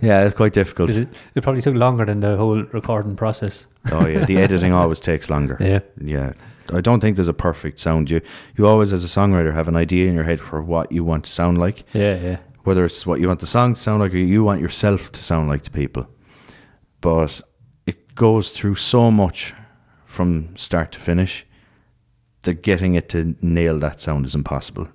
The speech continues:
Speaker 2: Yeah.
Speaker 1: There has to be a bit of leeway, you know?
Speaker 2: Now, in terms of, uh, the whole metal industry,
Speaker 1: Hmm.
Speaker 2: like, you've worked with some fairly big names.
Speaker 1: Hmm.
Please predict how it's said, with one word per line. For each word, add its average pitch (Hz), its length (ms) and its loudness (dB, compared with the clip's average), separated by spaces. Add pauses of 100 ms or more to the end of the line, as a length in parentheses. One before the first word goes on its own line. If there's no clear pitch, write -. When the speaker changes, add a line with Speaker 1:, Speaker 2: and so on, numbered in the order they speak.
(100)
Speaker 2:
Yeah. 98 80 -2
Speaker 1:
There 87 80 0
has 85 180 0
to - 80 -16
be 85 100 2
a 82 40 2
bit 82 120 2
of 78 60 0
leeway, 76 440 0 (880)
you 73 100 -8
know? 73 160 -4 (380)
Speaker 2:
Now, 127 160 2
in 127 340 -4
terms 135 440 2
of, 95 280 -2
uh, 90 340 -2 (800)
the 104 120 -4
whole 98 300 2
metal 98 440 0
industry, 113 540 -2 (340)
Speaker 1:
Hmm. 80 300 -2
Speaker 2:
like, 95 100 -4
you've 123 180 2
worked 92 320 -2
with 98 140 -6
some 87 360 -4 (360)
fairly 98 300 -2
big 98 200 -4
names. 101 400 -4 (500)
Speaker 1:
Hmm. 92 260 2